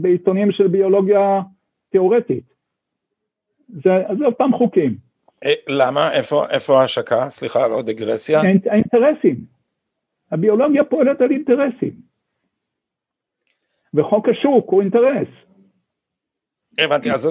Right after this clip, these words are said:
Speaker 2: אז זאת אומרת, היכולת של נגיד קוף להתאפק באיזשהו, אה, מצב, זה כי הוא נגיד, אה, אומר, "אני לא רוצה להסתכסך עם הזכר, אה, אלפא, ואני פה
Speaker 1: כן,
Speaker 2: בלהקה
Speaker 1: בדיוק.
Speaker 2: מקבל אוכל, אז עדיף לי,
Speaker 1: כן.
Speaker 2: אה,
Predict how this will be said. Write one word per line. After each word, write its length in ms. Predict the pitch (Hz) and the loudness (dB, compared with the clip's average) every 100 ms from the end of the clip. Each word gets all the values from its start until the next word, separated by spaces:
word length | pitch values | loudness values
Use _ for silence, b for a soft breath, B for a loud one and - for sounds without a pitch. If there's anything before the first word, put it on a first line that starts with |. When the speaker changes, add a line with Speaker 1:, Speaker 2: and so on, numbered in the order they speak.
| 165 | -6
Speaker 2:
אז 60 | 147 | -10
זאת 100 | - | -6
אומרת, 380 | 156 165 165 151 | -4 -2 -2 0
היכולת 460 | 143 127 156 165 | -2 -2 0 0
של 120 | 151 | 0
נגיד 220 | 139 147 135 | -4 -4 -4
קוף 380 | - 143 - | 2 2 2
להתאפק 720 | 139 135 - 123 - 139 - 120 | -6 -4 -2 -2 2 0 0 -6
באיזשהו, 1300 | 120 123 123 123 - - 131 123 - 135 127 123 120 | 0 2 2 0 -4 -12 -6 -6 -4 -4 -2 0 2
אה, 500 | 120 113 113 113 113 | 2 2 2 0 -2
מצב, 480 | 113 117 165 170 185 | -2 0 2 2 2
זה 240 | 175 143 156 | -4 -4 -4
כי 300 | - 151 156 | -4 -6 -4
הוא 180 | 151 156 | -2 -2
נגיד, 480 | 139 120 151 139 | -4 -4 -6 -2
אה, 380 | 143 135 131 127 120 b b b | -2 0 0 -2 -4 b b b
אומר, 380 | 123 131 139 127 | -2 2 2 2
"אני 140 | 131 | 0
לא 80 | 131 | 0
רוצה 220 | 135 113 | 0 -2
להסתכסך 760 | 127 117 - 117 - 131 110 110 | -6 -6 -6 -6 -4 -2 -2 -4
עם 140 | 117 | -6
הזכר, 960 | 113 120 110 107 104 104 - 117 113 101 | -4 -4 -4 -6 -6 -6 2 4 4 2
אה, 300 | 107 113 107 | 0 2 2
אלפא, 340 | 107 - 101 107 | 0 0 -6 -4
ואני 500 | 107 107 107 110 110 | -4 -2 -4 -6 -6
פה 60 | 233 | -4
Speaker 1:
כן, 300 | 233 220 175 | -2 -2 -2
Speaker 2:
בלהקה 240 | 190 196 | 0 0
Speaker 1:
בדיוק. 240 | 180 160 127 | 2 0 0
Speaker 2:
מקבל 300 | 120 131 165 | -2 -6 -4
אוכל, 480 | 196 - 175 165 | -4 -4 -4 -2
אז 140 | 147 135 | -2 -4
עדיף 320 | 123 143 - | -8 -12 -12
לי, 200 | 131 127 | -12 -2
Speaker 1:
כן. 100 | 131 | 0
Speaker 2:
אה, 240 | 117 107 | 0 -2